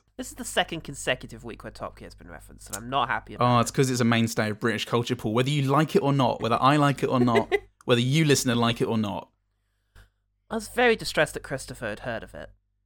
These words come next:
Speaker 1: Like,
Speaker 2: Oh, it's
Speaker 1: I don't
Speaker 2: played
Speaker 1: know,
Speaker 2: in
Speaker 1: it just feels
Speaker 2: Australia.
Speaker 1: like our country's, it's our country's shame.
Speaker 2: It's
Speaker 1: And I don't like the idea that our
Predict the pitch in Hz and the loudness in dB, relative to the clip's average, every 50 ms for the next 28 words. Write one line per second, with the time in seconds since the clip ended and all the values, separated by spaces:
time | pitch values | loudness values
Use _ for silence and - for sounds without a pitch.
0 | _ - 143 143 139 - - - - _ _ _ _ _ _ _ _ _ _ _ | _ -10 -8 -6 -6 -8 -10 -16 -20 _ _ _ _ _ _ _ _ _ _ _
1 | _ _ _ _ _ _ - 226 262 277 - - 190 175 175 165 135 120 110 104 | _ _ _ _ _ _ 2 2 2 2 0 0 2 2 4 4 2 2 2 0
2 | - - - 107 107 104 98 160 - - 139 143 - - 156 - - - 120 101 | 0 0 0 0 2 2 0 0 0 0 -2 -2 -2 -4 -6 -6 -6 -8 -10 -10
3 | - - - _ _ _ _ _ _ _ _ 175 - 160 - - - 185 160 - | -12 -16 -20 _ _ _ _ _ _ _ _ -8 -6 -6 -6 -6 -8 -8 -8 -8
4 | - 147 - - - - 127 110 92 98 - - - _ _ _ _ 156 156 147 | -8 -8 -8 -6 -6 -6 -6 -6 -8 -10 -14 -18 -20 _ _ _ _ 2 2 4
5 | - 123 123 - 139 139 - 127 135 127 - 131 131 117 120 113 123 110 104 113 | 0 -4 -4 -2 -2 -2 0 0 -2 -2 -2 -2 -4 -4 -4 -4 -6 -6 -6 -6
6 | - - 127 123 120 | -2 0 -2 -2 -2